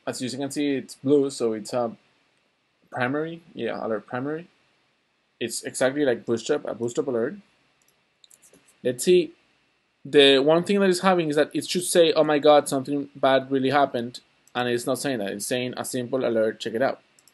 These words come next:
And that's because we are supposed to receive this text property. So we gotta put here props, and then we gotta remove this value, hard-coded value, with a dynamic variable, props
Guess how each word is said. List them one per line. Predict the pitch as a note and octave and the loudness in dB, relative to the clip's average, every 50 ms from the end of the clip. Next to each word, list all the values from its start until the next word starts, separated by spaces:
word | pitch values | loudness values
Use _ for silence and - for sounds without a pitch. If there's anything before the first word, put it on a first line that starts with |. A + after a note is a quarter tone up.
| _ _ _ _ _ _ _ _ _ _ - | _ _ _ _ _ _ _ _ _ _ -8
And | - A2+ A#2 A#2 A2+ A2 G2 - - _ _ _ _ - | -4 -2 -2 -2 -2 -4 -6 -10 -16 _ _ _ _ 0
that's | B2+ A#2+ A#2+ A#2 - | 4 4 4 4 0
because | - C#3+ D3+ C#3 | -2 0 0 2
we | C3+ B2+ C#3 C#3 C3+ | 2 2 2 2 2
are | C3 C3 C3+ C#3 C3 | 4 4 4 2 2
supposed | - D3 C3 D3 C#3+ C3+ - | 0 -4 0 2 2 2 0
to | D3+ | -2
receive | C#3 C3+ B2+ - B2+ C3 | -4 -4 -4 -4 -4 -2
this | C3 C#3 C#3 C#3 - _ _ - | -2 -4 -4 -4 -8 _ _ -4
text | - C#3+ C#3 - - - | -2 -2 -2 -2 -6 -2
property. | D#3+ D#3 - F3 E3+ F#3 F#3+ G3 _ _ _ _ _ _ _ _ _ _ _ _ _ _ _ _ _ _ - - - | -2 -2 0 0 -2 -2 -4 -6 _ _ _ _ _ _ _ _ _ _ _ _ _ _ _ _ _ _ -20 -18 -12
So | - - A2 | -8 -6 -6
we | G#2 G#2 | -4 -2
gotta | F#2+ G#2+ G#2+ A2+ | -2 -2 -2 -2
put | A2 - A#2+ A2+ A#2 | -4 -6 -8 -8 -8
here | - A#2+ A#2 A2+ | -6 -4 -4 -4
props, | A2 - - - A#2 A#2+ C#3+ - - - - - - _ _ _ _ _ _ _ _ _ _ _ _ _ _ _ _ - | -4 -6 -4 -2 0 0 0 -2 -4 -12 -12 -14 -16 _ _ _ _ _ _ _ _ _ _ _ _ _ _ _ _ -12
and | - A#2 A2+ | -10 -6 -2
then | A#2 A#2 A#2 A#2 A2+ | -2 0 0 0 -2
we | A2 A2 | -2 -2
gotta | G#2 A#2 A#2 A#2+ A#2+ A#2+ - - _ _ _ _ _ _ _ | 0 0 2 4 4 2 2 -2 _ _ _ _ _ _ _
remove | C3 C3 B2+ B2+ C3 C#3 C#3 C#3 C3+ C3+ - - _ _ - | -6 -4 -2 0 0 2 2 0 0 -2 -12 -20 _ _ -12
this | C3 B2+ B2+ B2 A#2 | -6 -4 -4 -4 -2
value, | - C3 C3+ B2+ A#2+ A#2 A2 A2 A2 | 2 4 4 4 4 2 -2 -4 -4
hard-coded | - A2+ G#2+ - - - B2+ A#2+ A#2+ A2 | -4 -4 -4 -4 -2 -2 -2 -2 -2 -2
value, | A2+ A2+ A2 G#2 G#2 G#2 G2+ | -2 -4 -4 -4 -4 -6 -6
with | G2+ G2+ G2+ G2 - - - - - _ - _ - | -6 -6 -8 -10 -10 -14 -20 -20 -20 _ -20 _ -12
a | A#2+ | -6
dynamic | G#2+ - G2+ G2+ A2 A#2 B2 C3+ B2+ | -4 -4 -4 -2 -4 -4 -6 -6 -6
variable, | - C#3+ C#3 D3 D3+ D3+ E3 D#3+ D3+ | -4 -4 -2 -2 -2 -4 -6 -8 -8
props | _ - B2 G#2+ A2+ A2 - - - - | _ -6 -4 -4 -4 -4 -8 -16 -16 -16